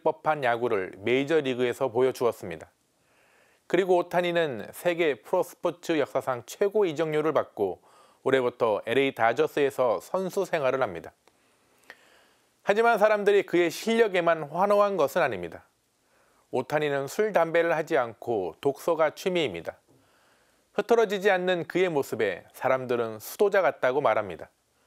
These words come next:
모두 어렸을 때부터 들린 버릇이라고 합니다. 메이저리그에서도 오타니는 경기장에 떨어진 쓰레기를 줍습니다. 그런 칭찬에 오타니는 자신은 남들이 벌이는 행위를 줍는 것뿐이라고 말합니다.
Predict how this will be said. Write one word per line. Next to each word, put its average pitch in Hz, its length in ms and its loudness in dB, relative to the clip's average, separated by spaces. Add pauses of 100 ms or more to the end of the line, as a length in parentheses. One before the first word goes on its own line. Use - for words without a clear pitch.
(600)
모두 139 340 2
어렸을 135 380 0
때부터 131 500 -2
들린 147 480 -2
버릇이라고 123 580 0
합니다. 92 320 -6 (1160)
메이저리그에서도 185 880 2
오타니는 135 720 0
경기장에 156 600 -2
떨어진 135 500 0
쓰레기를 175 520 0
줍습니다. 98 500 -10 (880)
그런 147 260 -2
칭찬에 143 480 -4
오타니는 120 640 -2 (540)
자신은 202 400 2
남들이 170 440 2
벌이는 143 360 0
행위를 214 460 0
줍는 143 420 -4
것뿐이라고 160 760 0
말합니다. 110 520 -2